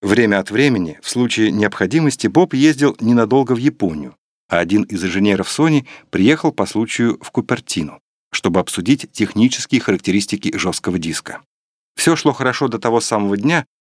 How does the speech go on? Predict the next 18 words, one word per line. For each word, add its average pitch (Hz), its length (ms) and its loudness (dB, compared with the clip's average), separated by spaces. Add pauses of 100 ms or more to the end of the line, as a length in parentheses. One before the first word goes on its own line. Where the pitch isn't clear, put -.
(120)
когда 101 300 -2
инженер 107 440 0
из 95 160 -6
Sony 151 320 2
пришёл 104 420 0
в - 100 -12
кабинет 107 400 0
Боба. 92 400 -6 (420)
Когда 95 300 0
они 98 140 2
обсуждали 92 500 -2
дела, 120 320 0 (200)
Боб 147 280 2
услышал 147 480 0
знакомый 117 460 2
голос 120 380 0
в - 100 -18
коридоре. 104 560 -4